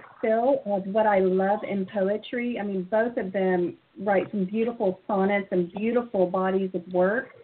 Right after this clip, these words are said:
And they go about it so different, which is so lovely to read, to see how different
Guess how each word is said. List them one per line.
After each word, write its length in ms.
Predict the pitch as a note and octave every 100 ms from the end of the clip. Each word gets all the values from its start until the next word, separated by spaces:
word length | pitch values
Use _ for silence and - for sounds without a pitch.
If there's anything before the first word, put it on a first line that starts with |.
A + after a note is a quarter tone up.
| - - - _ - -
And 200 | A3+ A3
they 80 | A3
go 240 | A#3+ A#3
about 320 | A#3 A3+ A3 G#3+
it 220 | G3+ - _ _ _ _ C4
so 300 | A3+ A#3+ -
different, 500 | G#3+ A3 A3+ F#3 F#3
which 280 | F#3+ G3+ G3 - F#3+
is 100 | F#3 -
so 160 | A#3
lovely 440 | A3+ G#3 G3+ G3+ F#3+ -
to 100 | F#3+
read, 400 | F#3 F#3 G3 F#3 -
to 100 | F#3 -
see 400 | A3+ G#3+ G#3 G3+ - - _
how 600 | A3+ A3+ G#3 G3 F#3+ F3+ - - F#3+
different 360 | A3 A3+ A3